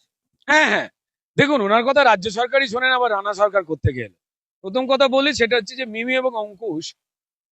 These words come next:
আহ, তারা একটা বিজ্ঞাপন করেছিল। বিজ্ঞাপন করবার ক্ষেত্রে বিভিন্ন রকম শর্ত থাকে।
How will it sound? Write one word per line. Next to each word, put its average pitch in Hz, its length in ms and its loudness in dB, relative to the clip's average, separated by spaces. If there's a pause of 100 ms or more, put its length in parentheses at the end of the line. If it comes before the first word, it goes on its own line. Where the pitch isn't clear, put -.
(300)
আহ, 156 280 4
তারা 208 280 4
একটা 226 560 2 (160)
বিজ্ঞাপন 220 540 -2
করেছিল। 202 460 0 (720)
বিজ্ঞাপন 220 500 0
করবার 208 360 2
ক্ষেত্রে 240 300 -10
বিভিন্ন 226 400 -6
রকম 233 300 -2
শর্ত 180 380 -6
থাকে। 202 300 -10